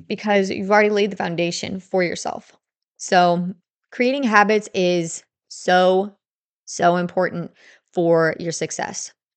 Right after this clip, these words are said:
When you set a goal, say you want to be able to lift ten pounds heavier by the end of the month.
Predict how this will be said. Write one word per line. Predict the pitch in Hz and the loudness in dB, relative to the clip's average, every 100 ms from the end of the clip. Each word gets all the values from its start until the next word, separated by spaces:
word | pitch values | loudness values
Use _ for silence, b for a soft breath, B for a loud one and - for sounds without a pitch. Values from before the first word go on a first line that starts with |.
| _ _ _ | _ _ _
When | 165 190 | 0 2
you | 208 | 2
set | 196 208 | 2 2
a | |
goal, | 202 170 151 160 156 _ _ _ _ _ _ _ - | 2 2 0 -4 -12 _ _ _ _ _ _ _ -14
say | - 185 175 | -2 2 2
you | 175 180 180 | 0 0 0
want | 170 170 - | -2 -2 -6
to | - 185 170 170 160 160 160 b b b | -8 -4 -2 -2 0 -2 -4 b b b
be | - 190 | 0 2
able | 190 190 | 4 4
to | |
lift | 175 180 185 180 - - _ _ | 4 4 2 0 -16 -18 _ _
ten | - 202 208 | -8 -2 -2
pounds | 196 185 180 | 0 0 -2
heavier | 170 175 170 160 | -2 -2 0 2
by | 160 | 0
the | 156 | -2
end | 165 160 | -6 -10
of | |
the | - | -12
month. | - - | -14 -16